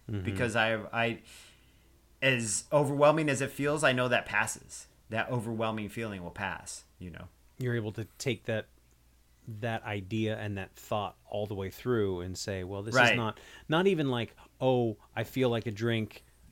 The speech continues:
Speaker 1: If I drink, this will happen." It's more the other way where you're like, "Well, I feel bad right now, but I won't feel bad forever, and this
Speaker 2: Exactly.
Speaker 1: will pass."
Speaker 2: That's a great way
Speaker 1: So
Speaker 2: to
Speaker 1: you
Speaker 2: look
Speaker 1: ta-,
Speaker 2: at it.
Speaker 1: you
Speaker 2: Yeah,
Speaker 1: take the
Speaker 2: I
Speaker 1: other
Speaker 2: didn't think about it
Speaker 1: path
Speaker 2: that way. The
Speaker 1: rather
Speaker 2: other
Speaker 1: than
Speaker 2: path,
Speaker 1: ex-,
Speaker 2: right.
Speaker 1: rather than being on the defensive of, like,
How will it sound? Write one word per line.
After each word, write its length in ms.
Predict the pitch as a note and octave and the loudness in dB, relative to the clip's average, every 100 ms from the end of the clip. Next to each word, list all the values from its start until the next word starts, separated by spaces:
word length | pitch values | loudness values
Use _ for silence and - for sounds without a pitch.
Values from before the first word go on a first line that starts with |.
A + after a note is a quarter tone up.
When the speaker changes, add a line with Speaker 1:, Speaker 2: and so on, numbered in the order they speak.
| - - | -10 -4
Speaker 1:
If 180 | B2+ | -2
I 120 | B2 G#2+ | 0 0
drink, 280 | A2+ A2 | 0 0
this 160 | A2+ G#2 | -2 -4
will 80 | G2+ | -4
happen." 380 | A2+ G#2+ A#2 G#2+ | -4 -2 -2 -2
It's 180 | G#2 | -2
more 260 | A#2 A2+ A2+ | -2 0 2
the 160 | G#2+ A2 | 0 0
other 200 | C#3+ B2 | 2 2
way 200 | G#2 G2+ | 2 0
where 140 | G2+ | 0
you're 140 | G#2 | -2
like, 200 | G#2 G2+ - | -2 -4 0
"Well, 320 | B2+ B2 A#2 - - - - _ | 2 2 0 -8 -20 -20 -20 _
I 120 | C3 | -2
feel 180 | C3 D3 | 0 0
bad 300 | G#2 B2+ C#3 | 2 4 4
right 200 | A#2+ G#2 | 4 2
now, 300 | G2+ F#2+ F2+ - - - | 0 -4 10 12 12 10
but 80 | C#3 | 2
I 100 | F#3+ | 2
won't 220 | F#3+ C3 | 0 0
feel 200 | A#2+ G#2+ | 0 0
bad 260 | G#2+ G2 | 0 -2
forever, 540 | - G#2 B2 G2 F2+ F#2+ - - - - - | -2 0 0 0 -6 -2 0 0 -4 -16 -8
and 100 | A#2+ | -2
this 160 | A2+ A#2+ | 0 0
Speaker 2:
Exactly. 580 | B2 B2 F#3 G3 C3 A#2+ | 0 6 10 10 8 2
Speaker 1:
will 40 | |
pass." 300 | - - - - - - | 0 -2 -4 -8 -20 -6
Speaker 2:
That's 240 | A#2 A#2 | -4 0
a 60 | C3 | -2
great 340 | G#2 A#2 C#3 | 0 2 2
way 160 | B2 C#3+ | 4 6
Speaker 1:
So 60 | C#3+ | 8
Speaker 2:
to 60 | |
Speaker 1:
you 60 | B2 | 6
Speaker 2:
look 120 | - | 6
Speaker 1:
ta-, 140 | B2+ | 6
Speaker 2:
at 60 | A2 | 6
it. 60 | B2+ | 4
Speaker 1:
you 80 | |
Speaker 2:
Yeah, 240 | C3+ C#3+ B2 | 6 8 8
Speaker 1:
take 120 | C3 | 4
the 40 | |
Speaker 2:
I 40 | A#2 | 4
Speaker 1:
other 160 | C3+ B2 | 4 4
Speaker 2:
didn't 80 | - | 2
think 140 | C3+ | -4
about 220 | C3 G#2 | -2 -2
it 40 | F2+ | -4
Speaker 1:
path 140 | D#2+ | -4
Speaker 2:
that 200 | F2 F2 | -4 -4
way. 160 | E2 - | -6 -6
The 60 | A2+ | 0
Speaker 1:
rather 160 | A2 | 2
Speaker 2:
other 120 | B2 A2+ | 2 2
Speaker 1:
than 120 | A2 | 2
Speaker 2:
path, 260 | A#2 G2 - | 4 2 -2
Speaker 1:
ex-, 60 | |
Speaker 2:
right. 140 | G2+ G2+ | 0 2
Speaker 1:
rather 220 | D3+ D#3+ | 4 2
than 160 | C#3 B2+ | 0 2
being 280 | C3 B2+ | 2 4
on 120 | A#2+ A#2 | 6 6
the 80 | |
defensive 640 | G#2+ G#2 - B2+ - A2 G#2 | 4 0 -2 -2 0 0 -2
of, 180 | F#2+ | -4
like, 240 | G#2 G2 | -2 -4